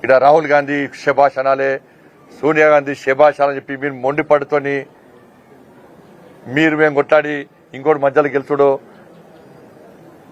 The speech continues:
ఇలా ఎక్కువ స్థానాలు పార్లమెంట్లో మీరు గెలవాలని చూస్తే మీకే మోసం, తెలంగాణ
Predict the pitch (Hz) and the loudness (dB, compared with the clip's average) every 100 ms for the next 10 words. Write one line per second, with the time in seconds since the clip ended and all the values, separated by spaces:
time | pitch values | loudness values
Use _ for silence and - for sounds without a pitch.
0 | - 147 147 - 170 - 160 165 156 151 | -2 -2 0 0 0 2 0 0 -4 -6
1 | 135 _ _ _ - 135 160 160 147 160 | -10 _ _ _ 0 2 2 0 -4 -4
2 | 151 151 110 143 160 160 135 131 127 147 | -4 -6 -2 2 4 2 -4 -8 -4 -4
3 | - - 139 220 214 202 190 156 - 160 | -6 -12 -4 0 2 2 2 -2 0 2
4 | 196 | 2